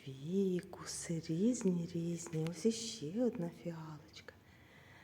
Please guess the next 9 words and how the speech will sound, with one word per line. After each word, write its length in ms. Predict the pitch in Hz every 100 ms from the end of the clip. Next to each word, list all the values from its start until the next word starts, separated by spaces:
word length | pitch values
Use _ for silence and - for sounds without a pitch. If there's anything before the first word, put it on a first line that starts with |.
| - 220
А 220 | 131 131 156
он 360 | 220 247 214
там 280 | 208 202 185
квітує. 880 | - 196 190 - 196 214 220 196 180 - - - - - - -
Бачите, 420 | 185 208 - -
який 220 | 156 -
калачик. 1500 | 160 - 277 262 240 233 240 220 165 151 - - 160 - - - - - - - _ - - -
А 40 | 123 147
ось 180 | 208